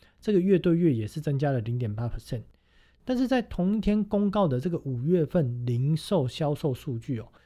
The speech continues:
甚至较上个月，也就是四月份哦，是下滑了一点三percent。讲这堆数字呢，这个现象呢，表示是什么？这些数字有什么重要性？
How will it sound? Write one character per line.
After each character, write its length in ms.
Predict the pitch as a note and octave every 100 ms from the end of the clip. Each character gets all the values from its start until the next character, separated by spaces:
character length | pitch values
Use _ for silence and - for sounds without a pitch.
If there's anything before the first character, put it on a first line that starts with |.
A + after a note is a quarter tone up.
| _ _ _
甚 340 | _ - A3
至 180 | E3 F#3+
较 160 | D#3 E3
上 380 | - - F3+
个 80 | B2
月， 220 | A#2 D3+ A#2
也 160 | A#2
就 100 | A#2 D#3+
是 40 |
四 220 | D#3+ -
月 160 | D#3+ C#3
份 180 | C#3 A2
哦， 100 | G#2+
是 160 | - E3+
下 240 | - E3+
滑 180 | B2 A2+
了 40 | A#2+
一 120 | C#3
点 180 | C3 G#2+
三 220 | C3+ C3
percent。 340 | A#2+ - A#2 - _ _ _ -
讲 160 | - C#3
这 100 | A3
堆 160 | A3+
数 240 | G#3 A#3 E3+
字 160 | G3+
呢， 160 | E3 C3
这 120 | C#3+
个 100 | F3
现 260 | B2+ G3 C#3+
象 220 | F3+ C3
呢， 60 |
表 240 | A#2+ A#2+ G#2
示 160 | -
是 80 | D3+
什 160 | C#3+ G#2
么？ 100 | G#2+
这 140 | D#3
些 100 | D#3
数 160 | D#3 E3
字 140 | C3
有 40 | B2+
什 120 | G#2+
么 40 |
重 200 | G2+ C3
要 140 | A#2 A2
性？ 200 | -